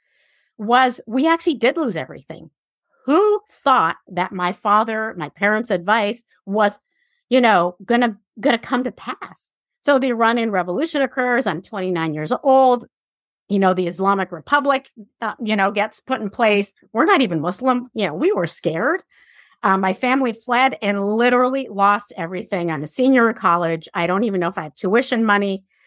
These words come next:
You know, and I had to take a deep breath and remember that what was in my mind was what mattered.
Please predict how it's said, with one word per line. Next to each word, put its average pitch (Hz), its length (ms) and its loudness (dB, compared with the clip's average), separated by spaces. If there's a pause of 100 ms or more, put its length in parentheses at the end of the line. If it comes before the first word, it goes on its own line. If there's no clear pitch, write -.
(920)
You 285 100 4
know, 285 180 6
and 240 80 2
I 202 40 2
had 262 160 0
to 233 80 0
take 294 260 -4
a 320 80 -2
deep 254 280 -8
breath 285 280 0 (140)
and 196 200 0
remember 240 680 0
that 175 220 -2
what 196 160 -6
was 190 120 -4
in 233 160 -2
my 196 160 -2
mind 196 460 -2
was 180 180 0
what 170 220 -8
mattered. 170 520 -4